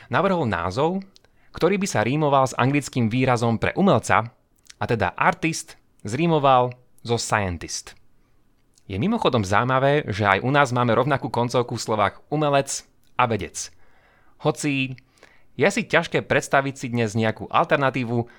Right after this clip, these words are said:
aj keď slovo vedár mi neznie úplne, nuž, nepredstaviteľne. Vytvorenie pojmu vedec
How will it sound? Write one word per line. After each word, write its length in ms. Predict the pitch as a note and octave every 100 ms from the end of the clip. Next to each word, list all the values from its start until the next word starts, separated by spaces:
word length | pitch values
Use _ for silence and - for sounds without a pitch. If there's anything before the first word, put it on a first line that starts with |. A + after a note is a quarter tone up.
| - -
aj 240 | - G3
keď 100 | E3+ -
slovo 400 | - A2+ G2+ - -
vedár 640 | F#2 D3+ C3 A#2 A2+ A2 A2+
mi 240 | A2 A2+
neznie 320 | A#2 A#2 A#2
úplne, 640 | - A#2 A#2+ A2 G2+ F#2+ F#2+ _ _ _ _ -
nuž, 320 | A#2 B2+ - - -
nepredstaviteľne. 960 | - G#2+ - F#2+ - D#2 D#2 D#2 - - - - _ _ _ _ _ _ _ - -
Vytvorenie 560 | B2+ F#3+ G#3+ G3+ E3+ A#2
pojmu 320 | D#3 B2 E2
vedec 480 | D#3 C3 C#3+ -